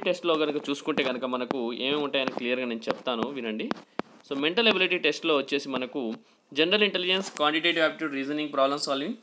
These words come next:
సిచ్యువేషనల్ జడ్జ్‌మెంట్ అనేది ఉండడం జరుగుతుంది. పార్ట్ టూ వచ్చేసి వన్ అవర్ ఉంటుంది. జనరల్ ఇంటెలిజెన్స్ ఫిఫ్టీ క్వశ్చన్స్, వన్ ఫిఫ్టీ మార్క్స్ ఉండడం జరుగుతుంది. వన్ నెగెటివ్ మార్క్ అయితే every wrong answer కు ఉంటుంది. ఇంగ్లీష్ లాంగ్వేజ్ ఫిఫ్టీ క్వశ్చన్స్, వన్ ఫిఫ్టీ మార్క్స్. ఇది కూడా వన్, వన్ నెగెటివ్ మార్క్ అయితే ఉండడం జరుగుతుంది స్టూడెంట్స్ every wrong answer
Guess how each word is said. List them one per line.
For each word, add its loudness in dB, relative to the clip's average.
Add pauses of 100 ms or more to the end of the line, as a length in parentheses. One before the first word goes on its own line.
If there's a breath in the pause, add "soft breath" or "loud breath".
(240)
సిచ్యువేషనల్ 2
జడ్జ్‌మెంట్ 2
అనేది 2
ఉండడం -6
జరుగుతుంది. -12 (100)
పార్ట్ 8
టూ 0
వచ్చేసి -2 (260)
వన్ 0
అవర్ 4
ఉంటుంది. -8
జనరల్ 0
ఇంటెలిజెన్స్ -2
ఫిఫ్టీ -6
క్వశ్చన్స్, -4 (420 loud breath)
వన్ -2
ఫిఫ్టీ -2
మార్క్స్ 2
ఉండడం -2
జరుగుతుంది. -4 (580 soft breath)
వన్ 4
నెగెటివ్ 2
మార్క్ 6
అయితే 2
every 2
wrong 6
answer -6
కు -6
ఉంటుంది. -8
ఇంగ్లీష్ -2
లాంగ్వేజ్ -2
ఫిఫ్టీ -10
క్వశ్చన్స్, -6 (240)
వన్ -2
ఫిఫ్టీ -6
మార్క్స్. -2 (400 loud breath)
ఇది -2
కూడా 8
వన్, 4 (420)
వన్ 8
నెగెటివ్ 2
మార్క్ 2
అయితే 0
ఉండడం -2
జరుగుతుంది -10
స్టూడెంట్స్ -10
every -2
wrong 4 (100)
answer -2